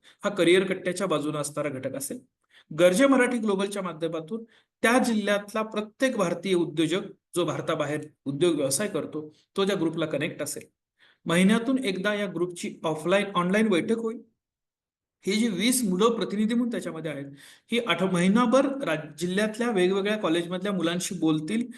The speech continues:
त्यांचे प्रश्न, त्यांचे आयडिया ह्या एकत्र करतील आणि आपल्या उद्योजकांच्या समोर ते मांडतील. भारतीय मुलांच्या मध्ये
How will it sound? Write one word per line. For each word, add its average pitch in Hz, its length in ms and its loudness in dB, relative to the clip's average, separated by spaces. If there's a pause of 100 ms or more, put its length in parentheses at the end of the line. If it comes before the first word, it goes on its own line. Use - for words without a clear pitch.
(180)
त्यांचे 160 300 0
प्रश्न, 180 560 0
त्यांचे 156 340 -6
आयडिया 156 420 4
ह्या 143 400 -8
एकत्र 214 360 -2
करतील 165 420 -2 (300)
आणि 175 140 -2
आपल्या 180 340 -2
उद्योजकांच्या 160 580 -2
समोर 156 340 -4
ते 160 40 -4
मांडतील. 139 460 -6 (680)
भारतीय 190 500 0
मुलांच्या 165 520 -2
मध्ये 196 440 -4